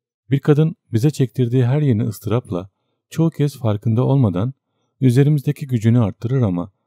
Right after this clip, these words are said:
aynı zamanda kendisinden beklentilerimizi de çoğaltır. Kadın bize yaptığı her kötülükle giderek daha fazla kıstırır bizi. Zincirlerimizi arttırır ama aynı zamanda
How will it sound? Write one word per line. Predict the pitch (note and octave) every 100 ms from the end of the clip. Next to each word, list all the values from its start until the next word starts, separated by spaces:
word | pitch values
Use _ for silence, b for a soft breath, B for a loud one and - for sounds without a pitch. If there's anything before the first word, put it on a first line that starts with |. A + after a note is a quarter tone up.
| _
aynı | A#2 B2+ C3+
zamanda | B2+ A#2 A2
kendisinden | A#2 A2 G#2 G#2 A#2+ A2+ A2+
beklentilerimizi | G2+ - G#2 F#2+ A2 G#2 G#2
de | G#2+
çoğaltır. | - F2 E2+ E2 - _ _ _ _ _ _ _ _ _ _ _
Kadın | - G#2 A#2+ B2 _ _ _ _ _
bize | G#2 G#2
yaptığı | C#3+ B2+ - A#2
her | A2 D3 D#3+
kötülükle | A#2 - G2+ - G#2
giderek | F#2+ B2 B2 A2
daha | G#2+ A#2
fazla | A2 F2+ E2+
kıstırır | - F#2 F2+ E2+ E2
bizi. | D#2 F#2+ - _ _ _ _ _ _ -
Zincirlerimizi | A2 A2 B2 B2+ B2+ B2+
arttırır | B2+ G2 - D#2+ D#2+ _ _ _ _
ama | A#2 A2+
aynı | B2+ C#3+ D3+
zamanda | B2+ G#2+ G2+ G2 B2